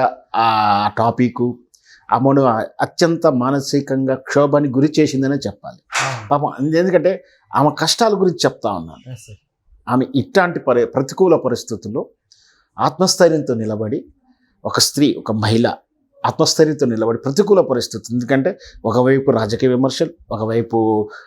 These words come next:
Speaker 1: ఆ, వ్యక్తిగత జీవితంలో వైఫల్యాలు,
Speaker 2: మ్మ్.
Speaker 1: అనారోగ్య సమస్యలు, ఇవన్నిటికి తోడు పని పాట లేని సోషల్ మీడియాలో,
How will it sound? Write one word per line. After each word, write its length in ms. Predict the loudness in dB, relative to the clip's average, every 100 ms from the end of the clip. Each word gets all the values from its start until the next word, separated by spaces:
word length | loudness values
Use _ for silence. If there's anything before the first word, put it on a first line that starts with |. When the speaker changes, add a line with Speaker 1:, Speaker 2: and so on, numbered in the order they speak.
| _
Speaker 1:
ఆ, 120 | -2 0
వ్యక్తిగత 420 | 0 2 2 2
జీవితంలో 500 | 0 -2 -4 -4 -6
వైఫల్యాలు, 560 | -6 0 0 2 0
Speaker 2:
మ్మ్. 440 | -2 -10 _ -18 -8
Speaker 1:
అనారోగ్య 400 | 0 2 4 2
సమస్యలు, 500 | 2 0 0 -2 -6 -8 _ -2
ఇవన్నిటికి 440 | 2 4 4 4
తోడు 440 | 4 2 2 0 -4 -18 _ _
పని 220 | -2 0 0
పాట 300 | 2 2 2
లేని 280 | 2 2
సోషల్ 380 | 0 -4 -2 -2
మీడియాలో, 500 | -2 -2 -2 -2 -4